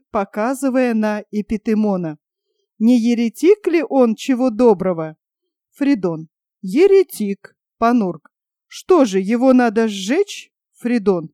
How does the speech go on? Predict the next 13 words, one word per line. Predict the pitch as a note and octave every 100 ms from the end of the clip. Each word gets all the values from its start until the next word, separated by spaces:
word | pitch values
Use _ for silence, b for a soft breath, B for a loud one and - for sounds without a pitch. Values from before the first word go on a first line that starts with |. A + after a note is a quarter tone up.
| _
"Надо". | A#3 A3 G3 F3+ F3+ F#3+ - _ _ _ _
Панург: | A#3+ A#3+ G3+ F3 _ _ _ _
"И | C#4 C#4+
как | D4 C#4
можно | C4 C4+ A#3+ B3+
скорее?" | - - A3+ A3+ F4+ E4 D#3+ D#3 _ _
Фридон: | A#3 A3+ F#3 F3+ D#3+ - _ _ _
"Конечно". | - C4+ D#4+ A3 F#3 - - G3 G3 - _ _ _
Панург: | B3 C#4+ A3+ F3+ - _ _ _ _
"Не | A3 C4
поджаривая?" | C4 A#3+ F#3+ F#3 A#3 F4+ F4 A3+ F#3 D#3+ D#3+ _
Фридон: | - G#3+ A3 F#3+ F3 D#3 _ -
"Нет". | A3+ B3+ A3+ D#3+ -